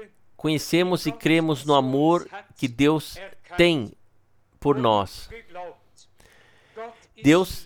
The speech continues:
é amor, e quem permanece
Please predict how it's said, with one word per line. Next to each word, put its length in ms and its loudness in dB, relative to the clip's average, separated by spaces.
é 120 6
amor, 480 2
e 140 -4
quem 580 -2
permanece 880 2